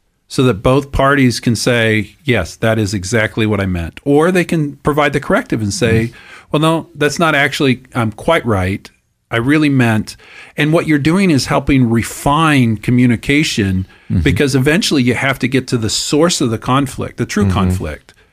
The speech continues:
Speaker 1: so that you can say, "Okay, now he-, we, I think we've identified what the sin is involved.
Speaker 2: Mm-hmm.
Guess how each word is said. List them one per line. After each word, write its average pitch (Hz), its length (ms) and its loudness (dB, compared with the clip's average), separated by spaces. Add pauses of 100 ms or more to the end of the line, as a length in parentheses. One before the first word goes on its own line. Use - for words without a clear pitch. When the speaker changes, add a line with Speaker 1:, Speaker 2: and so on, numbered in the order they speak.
(160)
Speaker 1:
so - 180 0
that 156 140 2
you 147 140 -2
can 139 160 0
say, 127 280 0
"Okay, 131 300 -2
now 110 300 -2
he-, - 300 -20
we, 131 160 2
I 113 100 -2
think 160 220 -2
we've 175 140 0
identified 135 640 0
what 117 280 -4
the 110 100 -4
sin 156 340 -2
is 101 200 -2
involved. 101 680 -8
Speaker 2:
Mm-hmm. 90 240 -2